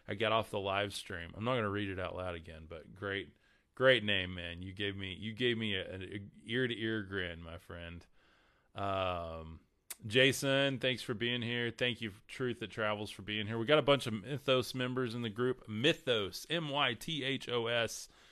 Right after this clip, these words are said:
is all about our operating system of self. What are the things that we believe on? Like, what are our core agreements with self? A mythos is a set of agreements about a thing, specifically around mythology.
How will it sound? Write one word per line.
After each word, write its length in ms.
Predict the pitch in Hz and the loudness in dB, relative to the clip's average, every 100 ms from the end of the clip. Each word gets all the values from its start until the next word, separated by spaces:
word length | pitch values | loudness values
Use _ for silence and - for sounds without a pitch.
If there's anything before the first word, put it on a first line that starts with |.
| - - _ - | -20 -20 _ -4
is 180 | 107 101 | -4 2
all 380 | 117 127 113 | 6 6 6
about 720 | 95 113 110 110 101 - - - - - _ _ _ _ - | 2 4 6 6 4 -2 -10 -12 -16 -20 _ _ _ _ 6
our 200 | 156 135 | 10 12
operating 540 | 147 123 107 101 92 | 10 8 4 4 -2
system 440 | - 117 - 113 | -2 -4 -2 -2
of 120 | 104 87 | -2 -2
self. 400 | - 117 98 110 | 2 4 4 4
What 160 | 127 | 4
are 60 | 151 | 4
the 100 | 139 | 2
things 340 | - 135 110 | 0 -2 -2
that 120 | 120 | -2
we 100 | 113 | -2
believe 440 | 107 110 110 120 104 | 0 0 0 -2 -2
on? 360 | 92 78 76 - - - - | -4 -8 -12 -14 -16 -16 -6
Like, 160 | 110 107 | -4 2
what 200 | 120 139 | 4 6
are 120 | 143 | 6
our 200 | 127 110 | 6 4
core 440 | - 135 135 127 | -2 0 2 2
agreements 680 | 113 107 123 131 95 92 - | 0 -2 -2 -2 -6 -8 -12
with 200 | 107 107 | -8 -8
self? 460 | - - 113 98 82 - _ _ _ - | -6 -4 -2 -4 -8 -16 _ _ _ -4
A 100 | 110 | 0
mythos 560 | 127 147 151 127 123 - | 6 8 10 8 8 2
is 140 | 104 | -6
a 80 | 110 | -6
set 260 | - 127 117 | 0 0 0
of 100 | 110 | -2
agreements 480 | 101 117 117 107 | -2 -2 -2 -6
about 280 | 98 110 110 | -4 -2 -2
a 40 | 101 | -4
thing, 400 | - 117 104 95 | -4 -4 -4 -6
specifically 640 | - 101 113 104 107 104 | -10 -8 -8 -6 -4 -4
around 320 | 98 98 98 | -4 -4 -6
mythology. 720 | 90 110 117 113 90 92 90 | -8 -6 -2 -2 -4 -8 -10